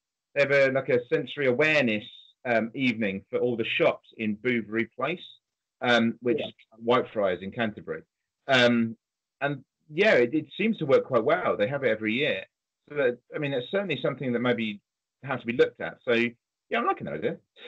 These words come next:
Speaker 1: Um, okay, so I think we've kind of, is there anything else that you wanted to add before we kind of wrap things up on this,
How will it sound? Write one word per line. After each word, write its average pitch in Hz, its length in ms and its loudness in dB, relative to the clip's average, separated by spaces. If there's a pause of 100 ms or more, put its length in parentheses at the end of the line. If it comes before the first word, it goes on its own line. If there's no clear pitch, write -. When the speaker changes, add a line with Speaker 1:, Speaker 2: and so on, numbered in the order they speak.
(160)
Speaker 1:
Um, 208 560 8 (100)
okay, 233 300 4
so 208 240 4 (140)
I 165 80 2
think 240 260 0 (260)
we've 175 200 4
kind 185 220 4
of, 165 200 2
is 180 80 4
there 226 100 6
anything 220 300 4
else 202 140 4
that 196 40 -6
you 180 100 2
wanted 175 180 4
to - 160 -2
add 131 240 4
before 123 200 -2
we 131 80 0
kind 135 140 -2
of 120 160 -6
wrap - 240 2
things 127 180 -2
up 135 200 2
on 98 120 -2
this, 95 140 -2